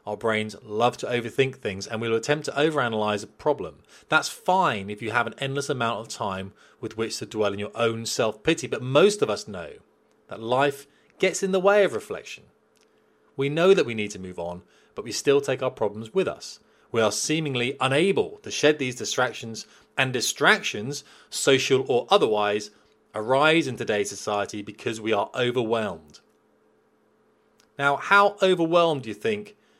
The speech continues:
you'd be living back in nineteen eighty, when there was no internet, no mobile phones, no emails vying for your attention, and just four channels on the T V?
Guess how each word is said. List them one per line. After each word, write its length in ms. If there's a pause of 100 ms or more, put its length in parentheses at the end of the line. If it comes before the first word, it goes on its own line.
(120)
you'd 200
be 160
living 320
back 340 (240)
in 200
nineteen 560
eighty, 480 (920)
when 120
there 100
was 140
no 260
internet, 480 (440)
no 300
mobile 400
phones, 480 (260)
no 360
emails 520
vying 380
for 80
your 80
attention, 420
and 80
just 220
four 240
channels 400
on 80
the 100
T 220
V? 300